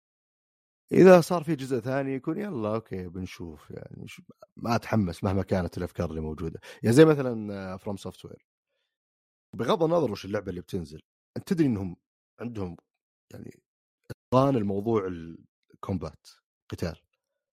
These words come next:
الشعور اللي يجيك وأنت ت-، تقاتل والحركة اللي قاعدة تصير. ممكن تنزل لعبة مفقعة. ما، ما تدري يعني، ممكن فجأة تنزل لعبة ما أدري وش قصتها، ما أدري وش عالمها، ما أدري وش شخصياتها وكذا، وتقنيًا مفقعة وتقييماتها.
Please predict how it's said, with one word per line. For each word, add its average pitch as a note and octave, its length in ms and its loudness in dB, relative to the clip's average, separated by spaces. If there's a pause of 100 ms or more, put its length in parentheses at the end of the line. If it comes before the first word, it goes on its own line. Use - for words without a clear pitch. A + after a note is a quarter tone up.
(680)
الشعور A#2 440 2
اللي E2+ 140 -10
يجيك F2 280 -10
وأنت E2 260 -12
ت-، - 600 -16
تقاتل F2+ 460 -6
والحركة F#2 560 -6
اللي E2+ 180 -10
قاعدة E2+ 180 -8
تصير. - 300 -12 (460)
ممكن - 200 2
تنزل A2+ 320 2
لعبة G2+ 200 -2
مفقعة. F#2 520 -6 (480)
ما، - 200 -12
ما C#3 140 2
تدري E2+ 320 -6
يعني، E2 260 -12
ممكن A2+ 280 -4
فجأة - 260 -6
تنزل F2+ 280 -4
لعبة F2 240 0
ما F#2 100 0
أدري E2 100 -6
وش - 160 -12
قصتها، F2+ 440 -6
ما F#2 60 0
أدري F2+ 120 0
وش E2 140 -6
عالمها، E2+ 360 0
ما E2+ 80 0
أدري F2 120 -2
وش D#2+ 100 -6
شخصياتها F2+ 580 -4
وكذا، F2 420 -4
وتقنيًا F#2+ 640 2
مفقعة F#2 520 2
وتقييماتها. G2 640 -2